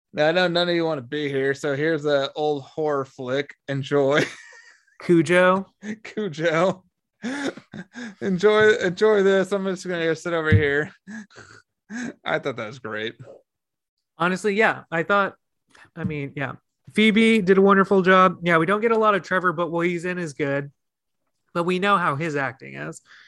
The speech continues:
Speaker 2: I mean, but also Paul Rudd, we know how, how he's like, and he's definitely Paul Rudd in this movie, and it fucking works. And I
Speaker 1: Yes.
Speaker 2: also love that Paul Rudd is the only person in the movie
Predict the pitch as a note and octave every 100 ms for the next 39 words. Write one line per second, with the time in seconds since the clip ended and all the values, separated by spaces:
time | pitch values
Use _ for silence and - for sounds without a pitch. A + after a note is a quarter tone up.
0 | - - _ _ _ _ - G3+ E3 F3+
1 | E3 D#3+ D#3+ C#3+ D#3+ C3+ C#3 _ - -
2 | _ - F3 D#3 D3 C#3 D#3+ D#3+ D#3 D3
3 | - - - D#3+ C3+ D3+ C#3 C3 B2 D3
4 | D3+ C3 E3 D#3 E3+ D#3+ - D#3+ D#3 D#3
5 | E3 D#3+ F3 E3+ E3+ E3+ D#3 D3+ D#3 D3+
6 | C#3+ C#3 D3 C#3+ C#3 A#2+ A#2+ - - -
7 | - _ _ _ _ - F#3+ G3 G#3+ A3+
8 | A#3 A#3+ G3 G3+ G#3 E3+ F3 - - G#3
9 | G#3 F#3 F#3+ F#3+ D#3+ D#3+ D#3 D#3 E3+ F#3
10 | G3 - F3+ E3 E3 D#3+ D#3 D3+ D3 C#3
11 | C3+